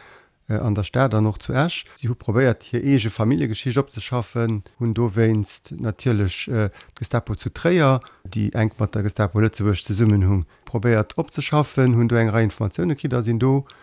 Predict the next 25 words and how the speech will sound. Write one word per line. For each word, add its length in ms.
auch 200
zu 160
Lützeburg, 760
äh, 240
sowohl 460
am 220
Centre 340
de 80
Documentation 600
et 40
de 80
Recherche 400
de 80
la 60
Résistance 580
beim, 380
beim 160
Herrn 100
Dostat, 460
wie 100
auch 120
bei 200
seinem 240
Museum 380
abgetaucht. 640